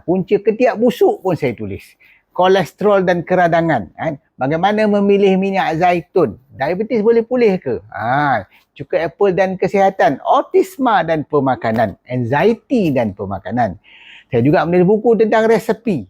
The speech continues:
ha, resepi kesihatan, ha, buku tentang mitos dan fakta kesihatan, menggoreng menggunakan minyak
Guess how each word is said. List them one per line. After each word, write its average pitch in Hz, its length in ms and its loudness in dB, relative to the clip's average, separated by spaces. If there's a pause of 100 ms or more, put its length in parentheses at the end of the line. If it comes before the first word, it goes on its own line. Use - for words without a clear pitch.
(100)
ha, 156 320 2
resepi 156 240 -6
kesihatan, 156 640 0 (800)
ha, 127 160 2
buku 160 320 0
tentang 170 400 0
mitos 175 480 -2
dan 165 160 0
fakta 175 400 -2
kesihatan, 170 560 0
menggoreng 160 560 2
menggunakan 165 480 -2
minyak 220 280 0